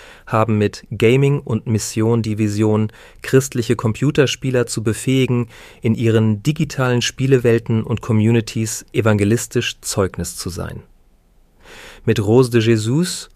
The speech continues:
und Marie Rosalie sind die ersten zwei digitalen Missionarinnen der Allianzmission in den sozialen Medien unterwegs,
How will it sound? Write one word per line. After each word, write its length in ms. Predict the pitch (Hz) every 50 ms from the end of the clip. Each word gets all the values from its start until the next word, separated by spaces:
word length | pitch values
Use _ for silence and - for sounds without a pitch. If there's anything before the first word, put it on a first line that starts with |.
| _
und 140 | - 110 -
Marie 320 | 123 110 107 107 120 127 139
Rosalie 600 | 131 127 123 113 127 117 110 117 120 123 120 113 - - _ _ - _ -
sind 200 | - 120 113 110
die 240 | 120 - - 127 131
ersten 320 | 143 139 - - 143 135
zwei 400 | 135 - - - 107 107 110 117
digitalen 640 | 107 117 107 110 107 - - 117 110 110 110 110
Missionarinnen 880 | 113 110 107 - - 101 98 98 98 104 117 117 120 117 117 117 113 107
der 160 | - 104 -
Allianzmission 1080 | - 101 98 101 104 110 123 135 - - - 123 113 107 - - 117 117 120 127 127 120
in 120 | - 104
den 140 | 101 101 101
sozialen 680 | 92 104 101 - - - - 110 107 113 117 120 117 110
Medien 340 | 113 117 120 123 117 113
unterwegs, 640 | - 107 107 120 110 101 110 113 117 117 - - -